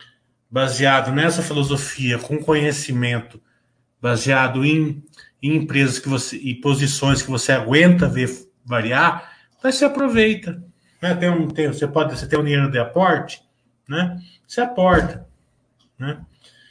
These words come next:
Vai entrar um dividendos, você reinveste, né?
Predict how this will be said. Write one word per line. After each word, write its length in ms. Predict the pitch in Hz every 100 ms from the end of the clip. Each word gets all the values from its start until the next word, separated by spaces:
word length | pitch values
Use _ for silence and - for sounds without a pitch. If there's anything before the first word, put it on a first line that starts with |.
| _ _
Vai 140 | 139 147
entrar 180 | 151
um 80 | 147
dividendos, 760 | 135 123 120 175 190 143 - - _
você 240 | - - 196
reinveste, 880 | 196 196 151 147 156 143 143 - - _ _ _ _ _ _ _ - - -
né? 380 | 117 143 156